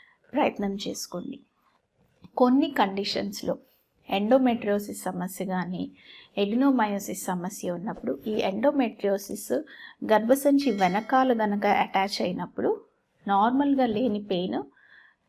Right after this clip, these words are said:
ఈ కలిసినప్పుడు పెయిన్ అనేది వస్తూ ఉంటుంది. ఇది మనకి అబ్‌నార్మల్ కండిషన్. ఇక్కడ మీకు ప్రాబ్లం ఉన్నట్టు. ఫస్ట్ చెప్పిన దాంట్లో ఎటువంటి ప్రాబ్లం లేదు, only భయం అన్నమాట.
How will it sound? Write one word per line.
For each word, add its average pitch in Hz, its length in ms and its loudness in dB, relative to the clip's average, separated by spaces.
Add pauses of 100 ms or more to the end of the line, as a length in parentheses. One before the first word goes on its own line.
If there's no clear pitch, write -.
(680)
ఈ - 80 -4
కలిసినప్పుడు 233 720 2 (100)
పెయిన్ 185 220 0
అనేది 185 300 -2
వస్తూ - 340 -4
ఉంటుంది. 160 360 -10 (420)
ఇది 226 240 0
మనకి 226 480 -4
అబ్‌నార్మల్ 185 580 0
కండిషన్. - 560 -8 (420)
ఇక్కడ 262 280 0
మీకు 233 300 0 (160)
ప్రాబ్లం 202 420 2
ఉన్నట్టు. 160 380 -8 (160)
ఫస్ట్ 285 360 4
చెప్పిన 233 280 0
దాంట్లో 196 420 0
ఎటువంటి 233 460 2
ప్రాబ్లం 196 480 2
లేదు, 196 240 -2 (180)
only 226 220 4 (140)
భయం 196 260 8
అన్నమాట. 185 360 0